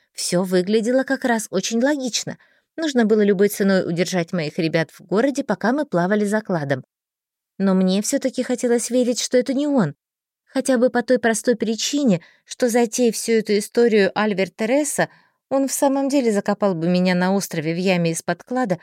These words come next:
а не потащил обратно в люфу, снабдив изрядным количеством ювелирных изделий. Ну, допустим, он сделал это, проникшись моим скромным обаянием,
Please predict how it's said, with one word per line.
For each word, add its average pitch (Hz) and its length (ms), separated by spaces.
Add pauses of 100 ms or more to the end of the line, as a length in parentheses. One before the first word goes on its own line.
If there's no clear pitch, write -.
(180)
а 240 60
не 226 120
потащил 220 520
обратно 175 460
в 175 60
люфу, 226 400 (180)
снабдив 190 560
изрядным 175 560
количеством 165 680
ювелирных 160 680
изделий. 151 520 (680)
Ну, 196 240
допустим, 226 680
он 190 180
сделал 156 560
это, 262 240
проникшись 190 640
моим 190 260
скромным 180 560
обаянием, 156 720